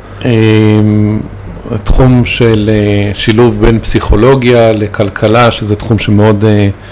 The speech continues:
מאוד קרוב אליי, גם, אה, מהתחום שעסקתי בו הרבה שנים, וגם מתחום התנהלות יומיומית שאני מתעסק ביום-יום. אמ,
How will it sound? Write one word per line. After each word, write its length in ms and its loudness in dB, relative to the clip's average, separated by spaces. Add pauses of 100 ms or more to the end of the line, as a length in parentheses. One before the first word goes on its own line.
(400)
מאוד 240 2
קרוב 380 0
אליי, 440 2 (380)
גם, 260 -4
אה, 180 -2
מהתחום 480 -4
שעסקתי 960 -4
בו 120 2
הרבה 180 0
שנים, 440 -2 (580)
וגם 240 -4 (120)
מתחום 640 -4
התנהלות 520 0
יומיומית 520 0
שאני 480 -6
מתעסק 360 -4
ביום-יום. 580 0 (840)
אמ, 600 -2